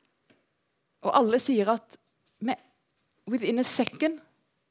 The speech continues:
you're up there. Det er flest, det er flest amerikanske disse, som legger ut disse filmene. Og det er kanskje noe med kultur og hele pakka å gjøre. Men, eh,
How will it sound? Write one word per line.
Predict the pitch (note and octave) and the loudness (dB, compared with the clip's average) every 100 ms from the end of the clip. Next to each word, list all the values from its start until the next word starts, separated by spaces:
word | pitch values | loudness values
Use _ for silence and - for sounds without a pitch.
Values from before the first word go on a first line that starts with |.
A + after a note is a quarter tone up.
| _ _ _ - | _ _ _ -4
you're | B3 | -2
up | G3 - | -2 0
there. | F#3 F3+ - _ _ _ _ _ | -2 -2 -10 _ _ _ _ _
Det | D3+ - _ G#3 | -8 -8 _ -2
er | G#3+ | 0
flest, | G#3 G3+ _ - - _ - | -2 -6 _ -20 -20 _ 2
det | A3 | 2
er | A3 | 2
flest | A3+ A3 - G#3+ | -4 -4 -8 -6
amerikanske | G#3 A3+ G3 F3 F3+ - G#3 | -6 -6 -6 -6 -8 -6 -4
disse, | G3+ - - - D4 - | -4 -6 -8 -10 -14 -8
som | G#3 | -6
legger | F#3 F#3 G3+ | -4 -4 -6
ut | F#3 | -6
disse | G#3 - F#3+ | -10 -10 -8
filmene. | F#3 E3+ F3+ A#3+ - - - - - _ | -6 -4 -6 -8 -14 -20 -20 -20 -20 _
Og | G#3 | -4
det | G#3 | -2
er | |
kanskje | G#3+ F#3 G#3 | -4 -4 -4
noe | F#3 | -2
med | F#3 F#3 | -4 -4
kultur | G3 - F3 E3+ | -10 -8 -8 -6
og | F3+ F3+ | -4 -4
hele | F#3+ F3 E3+ - | -4 -4 -6 -8
pakka | F#3 - F3 | -14 -6 -2
å | F#3 | -2
gjøre. | G#3+ - _ _ _ - - - - _ _ _ G#3+ | -4 -18 _ _ _ -20 -20 -20 -20 _ _ _ -2
Men, | G#3+ G#3+ | 0 2
eh, | G#3+ G#3 | 2 0